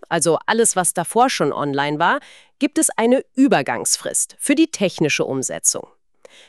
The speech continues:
Die läuft bis zum achtundzwanzigsten Juni zweitausenddreißig.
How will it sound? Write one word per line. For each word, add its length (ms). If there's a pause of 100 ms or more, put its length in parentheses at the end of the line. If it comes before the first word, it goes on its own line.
(180)
Die 100
läuft 480
bis 220
zum 300
achtundzwanzigsten 920
Juni 360
zweitausenddreißig. 1400